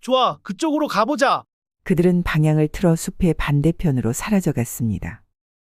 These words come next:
Speaker 2: 연서는 안도의 한숨을 쉬며 황룡이 있는 곳으로 달려갔습니다.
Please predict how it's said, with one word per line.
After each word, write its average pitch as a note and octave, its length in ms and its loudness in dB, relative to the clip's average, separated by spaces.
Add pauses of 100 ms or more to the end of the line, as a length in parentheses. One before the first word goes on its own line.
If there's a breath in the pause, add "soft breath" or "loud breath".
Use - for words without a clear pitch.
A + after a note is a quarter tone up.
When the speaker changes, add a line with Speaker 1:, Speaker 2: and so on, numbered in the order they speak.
(140)
Speaker 2:
연서는 D#3 520 2
안도의 C#3 400 2
한숨을 F3+ 540 2
쉬며 C3 460 -2
황룡이 A3+ 480 2
있는 C3+ 260 0
곳으로 A#2 320 -2
달려갔습니다. B2 960 -4